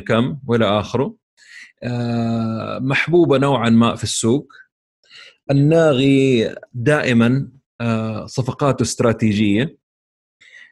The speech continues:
آه، شاف شيء جاي في الأفق زي صفقته مع هونداي، وشوفوا هونداي كيف الآن عاملة.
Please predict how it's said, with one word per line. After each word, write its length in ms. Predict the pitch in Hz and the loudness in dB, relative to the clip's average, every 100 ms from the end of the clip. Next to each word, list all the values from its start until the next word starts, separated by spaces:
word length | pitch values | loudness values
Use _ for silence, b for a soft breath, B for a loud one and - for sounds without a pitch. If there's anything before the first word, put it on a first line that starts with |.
| _ 120 | _ -4
آه، 880 | 117 113 110 110 110 107 107 104 107 | 0 0 0 -2 -2 -4 -6 -6 -6
شاف 320 | - 156 139 | -2 0 0
شيء 440 | - 123 120 160 143 | 0 0 0 -2 -8
جاي 280 | 107 123 120 | -4 0 0
في 120 | 113 | 0
الأفق 560 | 110 117 110 131 135 - | -2 -2 0 -2 -4 -8
زي 240 | 117 135 143 | 0 2 2
صفقته 440 | 139 123 120 117 | 0 -2 -4 0
مع 220 | 107 101 | 0 0
هونداي، 520 | 101 104 98 98 117 143 _ _ _ b b b b _ | 0 2 2 2 0 -4 _ _ _ b b b b _
وشوفوا 720 | 120 117 117 120 - 143 113 | -4 0 2 0 0 0 2
هونداي 360 | 113 107 104 98 | 0 2 2 0
كيف 280 | - 98 98 | -2 -4 -4
الآن 260 | 98 92 | -2 -2
عاملة. 420 | 92 95 98 127 | -2 -2 -2 -2